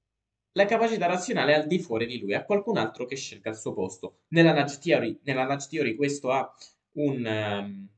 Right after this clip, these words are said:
uno sviluppo diverso, ovvero l'idea del migliorare, ad esempio, non lo so, nelle scuole americane,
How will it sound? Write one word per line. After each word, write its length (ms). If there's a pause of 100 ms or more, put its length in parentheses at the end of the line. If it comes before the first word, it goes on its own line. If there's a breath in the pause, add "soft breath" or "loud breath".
(180)
uno 180
sviluppo 460
diverso, 600
ovvero 340
l'idea 360
del 300
migliorare, 840
ad 80
esempio, 800
non 140
lo 80
so, 120
nelle 180
scuole 240
americane, 760